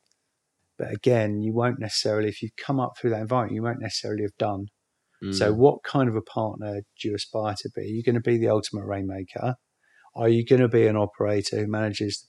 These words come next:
Speaker 1: P and L and profit share amongst the partners? So what, what's your functional purpose gonna be?
Speaker 2: Mm.
Speaker 1: And how do you fill in the gaps before you get there?
Speaker 2: Fantastic. And, uh, I think it's a theme throughout this conversation and your point there around go slow to go fast, whether it's the start of your career or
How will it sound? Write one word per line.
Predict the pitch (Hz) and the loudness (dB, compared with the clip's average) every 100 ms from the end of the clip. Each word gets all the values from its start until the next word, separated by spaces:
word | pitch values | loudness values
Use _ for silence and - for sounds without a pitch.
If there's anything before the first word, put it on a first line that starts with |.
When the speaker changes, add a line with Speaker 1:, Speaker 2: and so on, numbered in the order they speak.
| - | -6
Speaker 1:
P | 110 | -4
and | 104 | -4
L | 101 101 104 | -6 -6 -8
and | |
profit | - 107 - - - | -8 -8 -8 -8 -4
share | - 110 | -4 -2
amongst | 101 101 - | -4 -6 -10
the | - 101 | -8 -8
partners? | 98 - - | -8 -12 -14
So | - - - - | -14 -18 -10 -2
what, | - - | -2 4
what's | 135 131 - | 4 4 4
your | 131 | 4
functional | 113 - 107 - 113 - | 4 -2 -4 -4 -6 -4
purpose | 113 101 - | -6 -6 -8
gonna | - 104 | -6 -6
be? | - 101 107 - | -4 -6 -6 -8
Speaker 2:
Mm. | 104 98 92 87 | -6 -4 -6 -4
Speaker 1:
And | 107 | 0
how | 120 123 | 2 4
do | |
you | 110 | 2
fill | 92 123 110 | 2 2 4
in | 104 | 2
the | 104 | 0
gaps | 107 98 - | 0 -2 -8
before | - - | -10 -8
you | 104 | -8
get | 92 | -10
there? | 98 - _ _ _ _ - | -12 -18 _ _ _ _ -10
Speaker 2:
Fantastic. | 101 92 101 117 - 85 - | -8 -6 -8 -8 -10 -10 -6
And, | 101 | -6
uh, | 101 - - _ _ - | -4 -8 -14 _ _ -12
I | |
think | 95 107 | -6 -4
it's | 101 | -4
a | |
theme | 95 127 113 | 0 2 2
throughout | - 107 110 92 | 2 0 0 -2
this | - | -4
conversation | 101 92 95 92 90 95 | -6 -6 -4 -4 -6 -6
and | 92 | -6
your | 92 | -6
point | - 98 | -4 -6
there | 92 92 | -4 -4
around | 92 92 92 87 - | -4 -6 -8 -8 -2
go | 101 | -2
slow | 92 - 98 | 0 0 -2
to | 92 - | -2 -6
go | 92 | -6
fast, | 90 101 92 87 | -4 -4 -4 -4
whether | 90 87 | -6 -6
it's | 90 - - - - | -8 -6 -8 -8 -10
the | - | -4
start | 104 95 | 0 0
of | |
your | 98 95 | 0 -2
career | 101 98 95 92 | -2 -2 -2 -4
or | 92 | -6